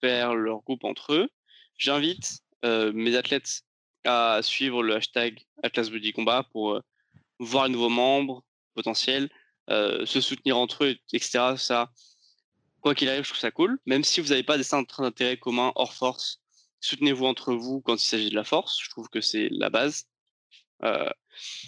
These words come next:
et partagez-vous quand vous êtes fiers de vous. En vous, n'hésitez pas à vous mettre des petits mots d'encouragement en commentaire et tout. Genre, je, une communauté, c'est pas un mec qui dit, « Ok, allez,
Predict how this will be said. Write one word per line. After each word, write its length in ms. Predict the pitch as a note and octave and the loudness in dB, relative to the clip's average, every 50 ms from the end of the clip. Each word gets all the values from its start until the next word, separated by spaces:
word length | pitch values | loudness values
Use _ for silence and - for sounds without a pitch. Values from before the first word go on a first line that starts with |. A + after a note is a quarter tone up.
| C3+ _ _ | -20 _ _
et 420 | C3 C3 C3 C3 C3 C3 C3+ C3 A#2+ _ _ | 0 2 2 2 2 2 0 -2 -4 _ _
partagez-vous 580 | C3 B2+ - C3 B2 A#2+ B2 A#2 B2 C3 C3+ | -2 -2 0 -2 0 0 0 0 -2 -4 -2
quand 120 | B2 B2 A#2+ | -2 -2 0
vous 100 | A2+ A#2+ | 2 0
êtes 120 | A#2 - | 0 0
fiers 180 | - - A#2+ A#2 | 0 0 0 0
de 80 | B2+ | 0
vous. 420 | C3 B2+ B2 A#2+ A#2+ B2 B2+ B2+ B2 | -2 -2 -4 -4 -2 -2 0 2 2
En 80 | A#2+ A#2 | 2 2
vous, 160 | A2 A2 - - _ _ _ _ _ _ | 0 -2 -6 -8 _ _ _ _ _ _
n'hésitez 260 | - A#2+ A2+ - - | 0 0 2 0 0
pas 140 | - B2+ B2 | 2 4 4
à 20 | B2 | 4
vous 220 | A#2+ A2+ A2+ A2+ | 2 0 0 0
mettre 180 | A#2+ A#2+ A2+ A2 | 0 0 0 0
des 80 | A#2 | -4
petits 200 | G#2+ - - - | -4 -4 -2 2
mots 60 | B2 A#2+ | 2 4
d'encouragement 440 | A#2+ A#2 - A#2+ A#2 A2+ - B2 A#2 | 4 2 2 2 0 2 2 0 0
en 60 | A2+ | 0
commentaire 380 | - A#2+ A#2+ A#2+ A2+ - B2 B2 | 0 0 0 0 2 0 0 0
et 100 | C3 - | -2 -4
tout. 220 | - A#2+ A#2+ B2 - - - - - - - _ _ _ - | -4 -6 -6 -6 -8 -12 -20 -20 -20 -20 -20 _ _ _ 0
Genre, 180 | B2 C3 A#2+ | 0 0 2
je, 160 | A2+ - - - _ _ _ _ _ _ _ _ - | 0 -2 -6 -8 _ _ _ _ _ _ _ _ 0
une 140 | C#3+ C3+ B2+ | 0 2 4
communauté, 500 | - E3+ E3+ E3+ E3+ D#3 - G3+ G#3+ G3+ | 4 4 6 6 4 2 2 0 0 0
c'est 200 | - - C3 A#2 | 0 0 0 2
pas 460 | D3+ E3 E3+ E3+ E3+ D#3+ D#3+ D#3 C#3 - - | 4 2 4 4 4 4 4 2 2 0 0
un 100 | - B2+ | 2 2
mec 200 | C#3 D3+ D#3+ - | 2 2 0 -4
qui 120 | - B2+ A#2 | -8 -10 -6
dit, « 280 | B2 C#3+ D#3 E3+ - - - | -4 -2 -2 -2 -2 -2 -2
Ok, 160 | C#3+ D3 D#3 | -4 -2 0
allez, 300 | F3 E3+ E3 D#3+ C#3+ B2+ | 0 0 0 0 -2 -4